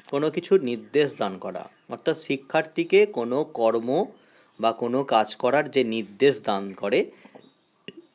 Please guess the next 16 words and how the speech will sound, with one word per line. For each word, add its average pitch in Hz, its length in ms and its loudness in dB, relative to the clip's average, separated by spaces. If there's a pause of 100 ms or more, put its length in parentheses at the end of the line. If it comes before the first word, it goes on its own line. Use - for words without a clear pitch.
(180)
সেইটাই 151 580 4
হলো 139 300 4 (840)
এডুকেশন 131 540 4
শব্দের 135 400 0
অর্থ। 104 300 -2 (840)
তাহলে 127 300 2
সিদ্ধান্ত 147 560 -2
হলো 160 420 4 (640)
এডুকেশন 156 580 2
শব্দটা 165 500 2
যদি 160 220 2
এডুকেটাম 113 720 0
শব্দ 175 340 -2
থেকে 147 220 -4
এসে 113 180 -4
থাকে, 110 420 -2